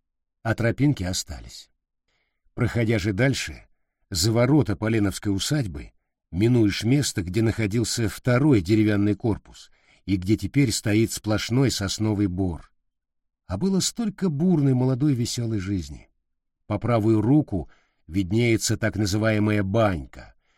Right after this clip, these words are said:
где когда-то жили и мы, деля ее с семьей композитора Сергея Сергеевича Прокофьева.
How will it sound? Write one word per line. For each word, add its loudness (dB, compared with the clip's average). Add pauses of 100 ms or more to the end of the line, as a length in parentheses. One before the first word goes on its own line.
(160)
где -4
когда-то -2
жили 2
и -2
мы, -2 (380)
деля 0
ее 2
с -4
семьей 0
композитора -2 (280)
Сергея 2
Сергеевича 2
Прокофьева. -10